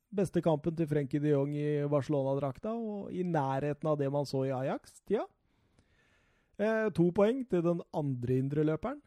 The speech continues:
Litt paradoksalt, da, siden jeg sa det at, eh, Valencia prøvde å binde <laughs> Indreløpere til Barcelona. <laughs> De to beste jeg har, det er indreløpere til Barcelona. <laughs>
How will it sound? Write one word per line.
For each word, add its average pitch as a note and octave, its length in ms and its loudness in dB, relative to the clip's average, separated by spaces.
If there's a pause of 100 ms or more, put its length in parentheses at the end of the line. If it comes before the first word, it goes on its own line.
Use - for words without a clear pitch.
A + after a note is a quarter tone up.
Litt D3+ 240 0
paradoksalt, D#3 960 2
da, B3 120 0
siden D3+ 360 0
jeg D3+ 160 4
sa C#3 220 -2
det C3+ 120 0
at, B2 220 -6
eh, C#3 1120 -4
Valencia D3 480 4
prøvde C#3 400 2
å C#3 240 4 (840)
binde D3 800 2 (300)
<laughs> G#3 180 6
Indreløpere C3+ 540 4
til F3 100 6
Barcelona. E3+ 500 6 (180)
<laughs> - 520 -2
De D#3 120 4
to D3+ 240 4
beste D3 440 0
jeg C#3+ 160 2
har, E3 260 0
det D3 100 2
er D3 120 4
indreløpere C3+ 520 4
til F3 100 4
Barcelona. F3 460 6 (320)
<laughs> F#3 80 -2